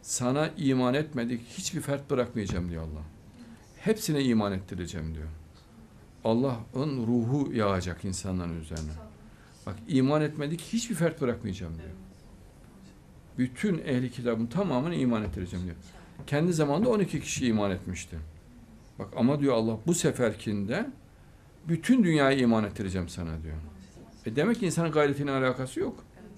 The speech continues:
Halbuki o devirde daha fazla gayret etti. Bu devirde rahat. Bir gayreti yok. Ama buna rağmen bütün dünyaya Allah hakim ediyor. Ve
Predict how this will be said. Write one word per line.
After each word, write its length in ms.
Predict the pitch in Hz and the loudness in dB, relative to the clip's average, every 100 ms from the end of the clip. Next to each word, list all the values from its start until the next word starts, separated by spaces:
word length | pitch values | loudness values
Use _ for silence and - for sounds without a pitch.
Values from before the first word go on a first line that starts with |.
| - - - - - - | -18 -16 -16 -18 -18 0
Halbuki 260 | 156 220 | 2 6
o 100 | 220 | 8
devirde 280 | 170 185 240 | 8 8 8
daha 160 | 233 226 | 8 8
fazla 200 | 208 151 | 6 6
gayret 320 | 123 107 95 | 6 6 4
etti. 300 | 95 - - - - - 247 - - - - - - - - - | -4 -6 -10 -12 -14 -16 -16 -16 -18 -20 -20 -20 -20 -20 -20 -6
Bu 120 | 131 131 | 0 6
devirde 340 | 131 131 220 | 6 6 6
rahat. 440 | 269 185 120 - - - - - | 6 4 2 -6 -18 -18 -14 -6
Bir 120 | 127 | 4
gayreti 400 | 131 139 135 190 | 8 8 6 2
yok. 220 | 127 - - - - - - - - - - | 0 0 -10 -20 -20 -20 -20 -20 -20 -10 2
Ama 280 | 123 165 135 | 4 4 4
buna 280 | 135 190 | 6 6
rağmen 460 | 208 156 123 156 247 - - | 6 6 4 2 -2 -6 -8
bütün 300 | 143 - 196 | -4 2 2
dünyaya 480 | 143 131 120 120 131 - | 4 6 6 4 2 -2
Allah 280 | 110 113 101 | 0 0 0
hakim 360 | 101 95 95 | -2 -4 -4
ediyor. 240 | 82 82 78 - - - - - - - - - - - - - - - - - - - - - - - - - - | -4 -6 -10 -12 -18 -20 -20 -20 -18 -16 -16 -14 -14 -16 -18 -20 -20 -20 -20 -20 -20 -20 -20 -20 -20 -20 -20 -20 -14
Ve 380 | 120 127 160 139 | 0 2 2 0